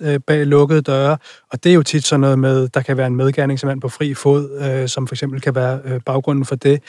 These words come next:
Øh, det har politiet jo selv været ude at sige, at, øh, det mener de ikke, der er. Så hvad var grundlaget for at få lukkede døre til det her grundlovsforhør?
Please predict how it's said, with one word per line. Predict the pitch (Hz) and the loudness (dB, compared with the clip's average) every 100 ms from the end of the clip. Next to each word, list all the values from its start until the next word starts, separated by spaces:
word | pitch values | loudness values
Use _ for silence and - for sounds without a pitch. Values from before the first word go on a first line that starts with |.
| - - _ - | -20 -20 _ -18
Øh, | 143 143 - | -16 -12 2
det | 180 | 2
har | |
politiet | 151 143 151 | 2 0 2
jo | |
selv | 139 151 | 2 2
været | 147 | 2
ude | 147 | 2
at | 151 | 0
sige, | - 143 147 156 | 0 0 0 -2
at, | 143 127 - | -4 -6 -4
øh, | 135 127 127 117 - | -4 -2 -6 -10 -4
det | 156 | -2
mener | 147 147 135 | 0 -2 -2
de | 123 | -4
ikke, | 147 | -4
der | 147 | 0
er. | 143 | 0
Så | - - 147 | 0 -4 -6
hvad | 135 131 139 151 | -6 -8 -8 0
var | 165 | 0
grundlaget | 135 147 156 156 240 | 0 0 2 2 2
for | 156 | 2
at | 139 | 0
få | - 147 139 - _ _ _ | 0 -2 -2 -8 _ _ _
lukkede | 139 131 151 | -4 -2 -2
døre | 135 143 | 0 -2
til | 147 139 | -4 -6
det | |
her | 139 147 | -6 -6
grundlovsforhør? | 135 143 143 143 151 | -4 -4 -4 -4 -6